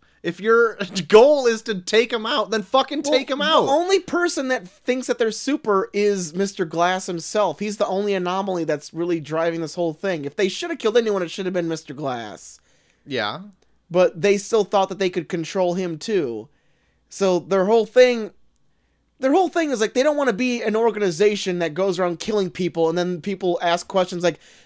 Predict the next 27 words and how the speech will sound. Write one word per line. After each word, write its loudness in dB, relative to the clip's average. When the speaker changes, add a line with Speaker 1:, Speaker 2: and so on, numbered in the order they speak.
Speaker 2:
"Why -2
is 2
this -6
group -4
of -2
people -4
going 2
around -2
killing -4
dudes?" -6
Speaker 1:
Wouldn't -4
you -2
think, -2
though, -2
if, -6
like, 0
s-, -16
so, 0
like, 2
yeah, 0
so -2
they're -2
being -8
convinced -4
that -4
they're -4
not, -6